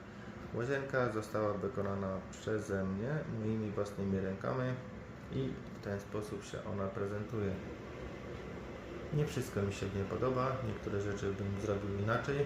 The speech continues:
tak jak na przykład ta mozaika mi tutaj osobiście nie pasuje, ale nie to jest ważne, co mi się podoba, tylko to, co klientowi. E,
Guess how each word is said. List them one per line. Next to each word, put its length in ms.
tak 160
jak 120
na 80
przykład 380
ta 100
mozaika 500
mi 400
tutaj 140
osobiście 420
nie 120
pasuje, 440
ale 280
nie 160
to 220
jest 180
ważne, 440
co 180
mi 160
się 140
podoba, 380
tylko 280
to, 160
co 200
klientowi. 720
E, 220